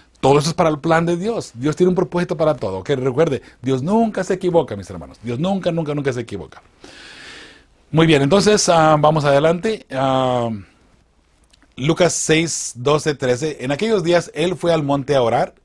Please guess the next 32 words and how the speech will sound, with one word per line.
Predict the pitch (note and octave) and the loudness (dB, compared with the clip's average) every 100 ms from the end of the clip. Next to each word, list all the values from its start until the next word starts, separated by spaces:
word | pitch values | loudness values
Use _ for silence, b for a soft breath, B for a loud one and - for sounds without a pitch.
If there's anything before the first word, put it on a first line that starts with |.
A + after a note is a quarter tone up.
| _ | _
y | B2 | -8
pasó | A#2+ G#2+ - D3 E3 | -4 -6 0 0 0
la, | - B2 A#2 A2+ G#2 B - | -2 -4 -2 -2 -6 B 0
bueno, | C#3+ C#3+ | 2 4
vamos | C#3 C3+ D3+ | 2 0 2
a | |
leer | D#3 D3 | 2 4
la, | D3 C3 A#2 | 4 4 2
la, | A2+ G#2+ | 0 -2
la | A#2 | -4
pregunta | A2+ B2+ B2+ | 0 0 -2
que | G#2+ | -4
sigue | G#2+ G2+ | -4 -6
aquí, | - | -6
¿sí? | F2+ E3 - B B B - | -10 -10 -12 B B B -4
Ah, | D3+ | -2
no | D3+ E3+ | 0 0
di-, | D#3 | 0
no | D3+ | 0
di-, | D3+ | -2
no | D3 D3 | 0 0
dimos | D#3 D#3 | 2 2
la | |
respuesta | B2 A2+ - C3+ - A#2 - _ | 2 0 -2 -2 -2 -6 -8 _
a, | A2 G#2+ G2+ G#2 | -6 -4 -4 -6
a | G#2 | -8
la | G2+ G2 F#2 | -6 -8 -6
otra | G2 A#2 | -6 -4
pregunta | A2 G#2+ G#2+ | -2 -2 -4
aquí | G#2 A2+ | -6 -4
del | G#2+ | -4
lunes. | F#2+ F#2 - | -4 -6 -10